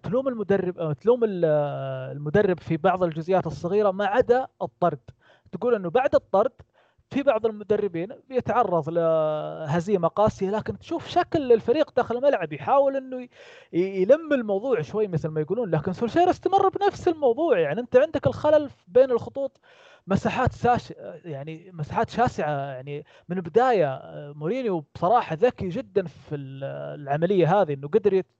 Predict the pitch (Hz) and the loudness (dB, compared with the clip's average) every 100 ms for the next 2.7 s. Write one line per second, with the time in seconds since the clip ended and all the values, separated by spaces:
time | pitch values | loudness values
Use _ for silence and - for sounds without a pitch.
0 | _ 139 160 165 180 202 247 185 165 - | _ -14 -14 -14 -2 2 2 0 -2 -2
1 | 240 220 180 220 208 214 233 208 - 240 | 0 0 -2 -4 -2 -2 0 -4 -4 -8
2 | 226 294 - _ - 277 | -2 -2 -2 _ 2 4